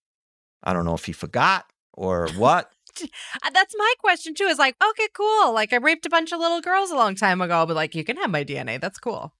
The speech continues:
Speaker 2: Sounds
Speaker 1: Uh,
Speaker 2: great."
Speaker 1: yeah. I mean, if the F B I comes to me and asks for a D N A sample and I know I've killed someone, I mean, I call a lawyer.
Speaker 2: How do you feel if you haven't killed someone? How, I'm just curious how you feel about
Speaker 1: I
Speaker 2: it.
Speaker 1: give it up.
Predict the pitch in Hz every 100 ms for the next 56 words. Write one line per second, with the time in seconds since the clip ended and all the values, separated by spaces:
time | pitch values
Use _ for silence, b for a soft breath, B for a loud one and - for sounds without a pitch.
0 | - - - 147 - 127 147 80 123 156
1 | 160 208 208 220 214 196 185 190 175 -
2 | 160 185 160 135 - 117 117 104 104 113
3 | 110 104 101 - 110 101 - 107 107 98
4 | 104 113 120 117 107 - 143 - 113 92
5 | 92 98 - _ _ _ - 80 107 110
6 | 110 104 - 117 113 107 123 101 - _
7 | _ _ _ _ _ _ - 208 226 240
8 | 247 233 226 214 208 202 196 180 233 -
9 | - 175 147 156 143 127 127 131 - _
10 | - 285 - 269 330 330 349 330 285 262
11 | 254 233 170 143 131 127 147 117 90